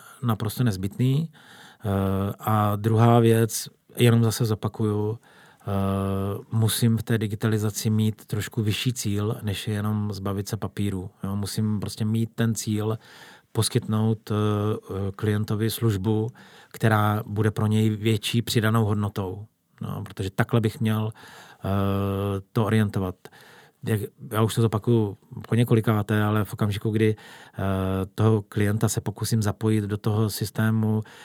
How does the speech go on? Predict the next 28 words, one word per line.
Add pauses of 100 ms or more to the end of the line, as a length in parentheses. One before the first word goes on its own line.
(200)
budu
ho
nutit,
aby
tady
v
nějak-,
přes
nějakou
aplikaci
něco
schvaloval
a
tak
dál. (560)
A (120)
na
konci
mu
nepřinesu
nějakou
větší
hodnotu, (320)
to
znamená
zrychlení
těch (260)
informací